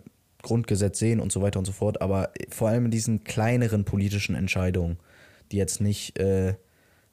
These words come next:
die Würde des Einzelnen irgendwie beeinträchtigen, würde ich mir auch wieder mehr wünschen, ey, Freunde, guckt auf das Ergebnis und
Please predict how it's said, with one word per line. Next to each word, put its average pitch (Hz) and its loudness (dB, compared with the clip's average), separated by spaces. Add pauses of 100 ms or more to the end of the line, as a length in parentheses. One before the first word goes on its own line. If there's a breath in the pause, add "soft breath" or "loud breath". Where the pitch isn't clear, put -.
(140)
die 98 0
Würde 104 4
des 95 0
Einzelnen 107 2
irgendwie 98 0
beeinträchtigen, 95 -2
würde 95 0
ich 101 -2
mir 101 -2
auch 110 0
wieder 104 0
mehr 101 2
wünschen, 101 -2
ey, 98 -2
Freunde, 101 0
guckt - -8
auf 104 0
das 107 -2
Ergebnis 104 -2 (1600 soft breath)
und 98 0